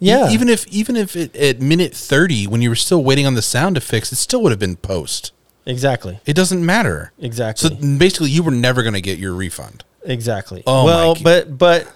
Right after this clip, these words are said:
Speaker 1: having the consolation ticket is essentially a refund. I mean,
Speaker 2: Yeah,
Speaker 1: they can look
Speaker 2: I
Speaker 1: at it that way.
Speaker 2: guess.
Speaker 1: But
Speaker 2: But you can't use that ticket on your A-list. It's probably you have to physically go to the theater type
Speaker 1: That's
Speaker 2: of a thing,
Speaker 1: correct.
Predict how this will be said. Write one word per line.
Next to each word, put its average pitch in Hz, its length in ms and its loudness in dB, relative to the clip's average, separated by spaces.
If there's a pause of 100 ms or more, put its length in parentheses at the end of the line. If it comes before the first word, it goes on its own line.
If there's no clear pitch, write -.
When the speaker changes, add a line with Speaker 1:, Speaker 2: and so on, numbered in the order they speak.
Speaker 1:
having 160 400 0
the 151 80 0
consolation 143 680 0
ticket 135 360 -4
is 123 180 0
essentially 113 680 -2
a 98 60 -4
refund. 92 720 -8 (120)
I 120 40 -4
mean, 127 160 2
Speaker 2:
Yeah, 190 160 4
Speaker 1:
they 185 60 2
can 151 120 4
look 147 160 4
Speaker 2:
I 135 60 4
Speaker 1:
at 120 100 4
it 113 120 0
that 117 280 2
way. 107 80 2
Speaker 2:
guess. 101 340 -4 (440)
Speaker 1:
But 123 140 -10
Speaker 2:
But 151 220 4
you 180 60 2
can't 170 260 2
use 156 240 0
that 135 200 0
ticket 139 280 -2
on 117 160 0
your 101 120 -2
A-list. 123 560 -6 (100)
It's 127 140 0
probably 147 300 0
you 123 180 0
have 117 100 0
to 113 120 -6
physically 117 400 -4
go 110 120 0
to 107 60 0
the 95 120 -4
theater 113 380 -4
type 107 140 -6
Speaker 1:
That's 117 240 0
Speaker 2:
of - 40 -10
a - 40 -6
thing, 123 100 4
Speaker 1:
correct. 98 340 -2